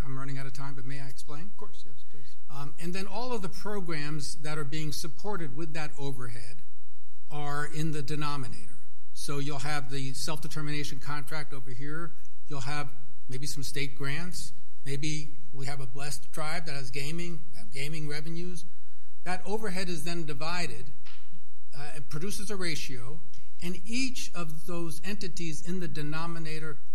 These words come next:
Speaker 1: carries its share. So if the Indian Health Service is one half of that whole denominator, it shoulders one half of the overhead. If the tribal treasury funds that were contributed is one quarter of the denominator, it's one quarter of the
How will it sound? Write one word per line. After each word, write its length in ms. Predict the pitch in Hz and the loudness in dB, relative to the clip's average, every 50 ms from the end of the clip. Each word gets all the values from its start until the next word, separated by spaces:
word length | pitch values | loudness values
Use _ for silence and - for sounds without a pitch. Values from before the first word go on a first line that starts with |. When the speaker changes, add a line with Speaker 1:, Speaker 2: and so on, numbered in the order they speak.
| - - | 0 0
Speaker 1:
carries 420 | - 175 175 170 170 170 147 - - | 0 0 0 0 0 0 0 0 0
its 340 | - 165 156 - - - - | 0 0 0 0 0 0 0
share. 460 | - - - - 175 170 156 127 110 - - - - - | 0 0 0 0 0 0 0 0 0 0 0 0 0 0
So 260 | - - 165 160 156 | 0 0 0 0 0
if 100 | 147 - | 0 0
the 80 | 147 | 0
Indian 220 | 147 151 165 165 147 | 0 0 0 0 0
Health 220 | 127 156 170 156 | 0 0 0 0
Service 340 | - 160 156 147 156 143 - | 0 0 0 0 0 0 0
is 140 | 143 127 123 | 0 0 0
one 240 | 120 127 156 165 160 | 0 0 0 0 0
half 360 | 143 127 151 160 160 156 - | 0 -2 -2 -2 -2 -2 0
of 120 | 156 135 | 0 0
that 160 | 143 139 135 | -2 0 -2
whole 200 | 135 147 151 156 | -2 0 0 0
denominator, 760 | 147 156 147 151 156 156 156 156 156 151 151 156 156 160 147 - - - - - - - - - | 0 0 0 -2 -2 -2 -2 0 0 0 0 0 0 0 0 0 0 0 0 0 0 0 0 0
it 180 | 151 151 - | 0 0 0
shoulders 480 | - - - 156 151 143 143 143 123 127 | 0 0 0 0 0 0 0 0 0 0
one 220 | 131 135 151 156 | 0 0 0 0
half 360 | 143 123 - 143 147 139 - | 0 0 0 0 0 0 0
of 120 | - 139 131 | 0 0 0
the 120 | 135 131 | 0 0
overhead. 520 | 131 131 131 123 123 120 110 - - - - - - - - - - - - - - | 0 0 0 0 0 0 0 0 0 0 0 0 0 0 0 0 0 0 0 0 0
If 120 | - 139 - | 0 0 0
the 80 | - | 0
tribal 460 | 139 - - 151 151 151 143 156 151 139 | 0 0 0 0 0 0 0 0 0 0
treasury 600 | 139 - - 165 165 170 156 160 165 165 160 151 | 0 0 0 0 0 0 0 0 0 0 0 0
funds 400 | - - 165 160 160 165 165 143 | 0 0 0 0 0 0 0 0
that 120 | 151 165 | 0 0
were 220 | 165 151 156 156 143 | 0 0 0 0 0
contributed 720 | - - 160 143 - - 165 151 160 151 160 165 151 147 | 0 0 0 0 0 0 0 0 0 0 0 0 0 0
is 140 | 147 127 127 | 0 0 0
one 240 | 131 151 156 156 | 0 0 0 0
quarter 560 | 147 - - - 165 170 160 160 165 165 156 160 - - - - | 0 0 0 0 0 0 0 0 0 0 0 0 0 0 0 0
of 220 | - 151 143 139 | 0 0 0 0
the 140 | 147 156 147 139 - - | 0 0 0 0 0 0
denominator, 680 | 160 147 156 156 156 151 156 151 151 151 156 160 156 143 - - - | 0 0 0 0 0 0 0 0 0 0 0 0 0 0 0 0 0
it's 180 | 151 139 - | 0 0 0
one 260 | - 143 143 151 151 147 | 0 0 0 0 0 0
quarter 480 | - - - 156 147 143 143 147 143 - - - - - - - | 0 0 0 0 0 0 0 0 0 0 0 0 0 0 0 0
of 240 | 147 139 127 127 | 0 0 0 0
the 340 | 131 143 139 131 131 131 127 | 0 0 0 0 0 0 0